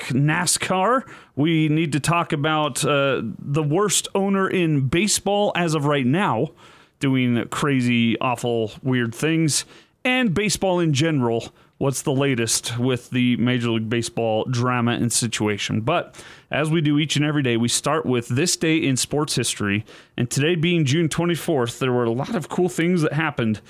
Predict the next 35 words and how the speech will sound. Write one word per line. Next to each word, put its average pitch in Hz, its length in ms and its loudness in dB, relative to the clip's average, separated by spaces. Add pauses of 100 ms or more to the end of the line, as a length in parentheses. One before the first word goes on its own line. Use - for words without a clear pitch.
(260)
this 123 200 -2
day 123 220 2
in 113 80 0
sports 113 360 -4
history, 110 400 -6 (180)
including 165 560 2
the 143 160 0
N 170 180 0
B 160 140 2
A 156 120 2
draft 143 380 0
in 135 140 2
nineteen 151 420 2
ninety-two. 151 800 2 (320)
Two 208 160 2
of 160 100 0
the 143 80 2
greatest 160 640 0
centers 139 1040 0
in 139 180 2
N 175 220 0
B 170 120 2
A 147 160 2
history 117 680 0 (300)
were 131 100 2
selected 131 560 -2
that 127 240 0
day 139 220 2
at 123 80 0
Veterans 143 480 0
Memorial 139 480 2
Coliseum 139 680 2
in 113 100 2
Portland, 175 640 0
Oregon. 220 540 2